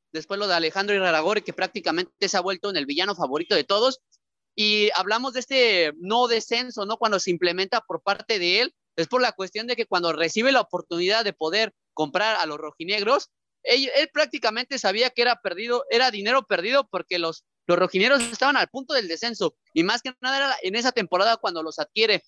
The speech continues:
A partir de ahí, Alejandro Iraragorri empieza a tomar una estrategia, yo creo que mucho más de negocios, y creo que es un hombre que sabe, es muy inteligente. Yo lo llamo el nuevo villano del fútbol mexicano, porque como para todo, ¿no?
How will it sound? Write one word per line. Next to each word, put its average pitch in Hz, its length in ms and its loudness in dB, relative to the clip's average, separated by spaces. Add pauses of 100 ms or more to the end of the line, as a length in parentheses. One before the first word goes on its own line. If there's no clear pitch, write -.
(160)
A 156 160 0
partir 214 340 -4
de 214 60 0
ahí, 233 240 0
Alejandro 202 400 0
Iraragorri 196 480 2 (320)
empieza 190 340 0
a - 20 -20
tomar 196 260 -10
una 233 140 -10
estrategia, 196 560 2
yo 185 180 4
creo 214 200 2
que 202 180 0 (240)
mucho 202 240 4
más 220 200 2
de 262 120 -4
negocios, 240 640 -4
y 165 100 -2
creo 226 160 2
que 262 100 -2
es - 80 -2
un 247 120 2
hombre 254 320 2
que - 80 -6
sabe, 202 360 -2 (220)
es 185 120 -12
muy 254 180 -4
inteligente. 208 640 -2 (260)
Yo 202 140 4
lo 240 100 4
llamo 233 480 0
el 165 120 -2
nuevo 226 200 2
villano 214 320 0
del 180 140 -4
fútbol 226 260 -2
mexicano, 220 580 -4 (600)
porque 196 320 0
como 190 200 2
para 180 220 2
todo, 240 240 -2
¿no? 254 200 -4